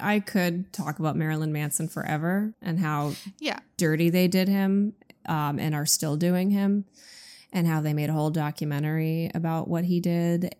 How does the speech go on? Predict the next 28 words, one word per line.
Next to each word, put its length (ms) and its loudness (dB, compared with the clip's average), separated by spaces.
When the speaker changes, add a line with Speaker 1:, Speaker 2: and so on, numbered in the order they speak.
Speaker 1:
and 760 -2
completely 480 0
violated 880 0
so 300 0
many 640 2
what 220 0
used 320 0
to 80 0
be 180 6
journalism 920 0
codes 440 -2
of 160 0
ethic, 500 -4
but 320 -8
didn't 500 2
fucking 440 0
even 320 0
care 300 0
to 80 -2
think 300 -6
about 320 -2
that. 300 -2
And, 340 8
um, 460 6
you 180 4
know, 260 6
I 120 4
th-, 180 0